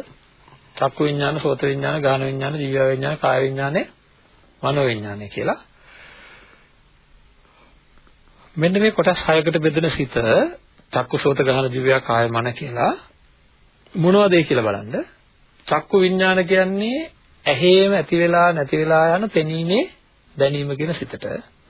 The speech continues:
කනේම ඇති වෙලා නැති වෙලා යන ඇසීමේ දැනීම් මාත්‍රයට විතරක් කියන සෝත විඤ්ඤාණය කියලා. ඒ විදිහටමයි ගාන, දිව්‍ය, කාය කියලා කියන්නේ කාය ස්පර්ශය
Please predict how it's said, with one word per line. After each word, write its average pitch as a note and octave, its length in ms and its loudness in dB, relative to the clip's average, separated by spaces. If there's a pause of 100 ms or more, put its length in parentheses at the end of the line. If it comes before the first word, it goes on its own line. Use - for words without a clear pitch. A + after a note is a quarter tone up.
(440)
කනේම G3 400 2
ඇති F#3+ 200 4
වෙලා F#3 240 6
නැති F3 240 2
වෙලා F3 280 4
යන F3 140 2
ඇසීමේ G3 800 -2
දැනීම් F3+ 480 0
මාත්‍රයට F#3 640 2
විතරක් F3 380 0
කියන F3+ 220 -6
සෝත C#3+ 200 -4
විඤ්ඤාණය G2+ 400 -8
කියලා. - 280 -6 (480)
ඒ D3+ 80 2
විදිහටමයි F#3 360 4
ගාන, E3 340 2 (100)
දිව්‍ය, E3+ 360 0 (540)
කාය D#3 260 2
කියලා D#3 220 0
කියන්නේ E3+ 340 -2 (380)
කාය D3 260 2
ස්පර්ශය D3+ 480 0